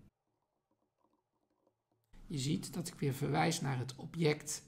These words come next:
cel A twee met dit commando. Ik typ een punt, gevolgd door de eigenschap value, waarvan ik wil dat de waarde hello wordt. Oftewel, vul cel A twee met de waarde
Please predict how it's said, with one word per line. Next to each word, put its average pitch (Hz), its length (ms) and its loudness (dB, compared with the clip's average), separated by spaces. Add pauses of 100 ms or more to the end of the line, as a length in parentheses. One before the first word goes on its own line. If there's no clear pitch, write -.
cel - 400 0
A 135 140 -2
twee 196 460 2
met 165 200 0
dit - 160 -10
commando. 226 680 4 (840)
Ik - 160 -14
typ 139 180 0
een 139 160 4
punt, 247 480 6
gevolgd 151 540 4
door 160 360 4 (260)
de 151 120 -4
eigenschap 170 800 4
value, 143 600 2 (540)
waarvan 147 300 2
ik 135 100 2
wil 143 300 8
dat 139 160 2
de 139 100 2
waarde 135 500 2 (180)
hello 151 440 4
wordt. 127 440 -6
Oftewel, 139 600 0
vul 160 380 2
cel 151 520 0
A 156 200 2
twee 143 520 0
met 123 180 0
de 127 120 -2
waarde 131 460 0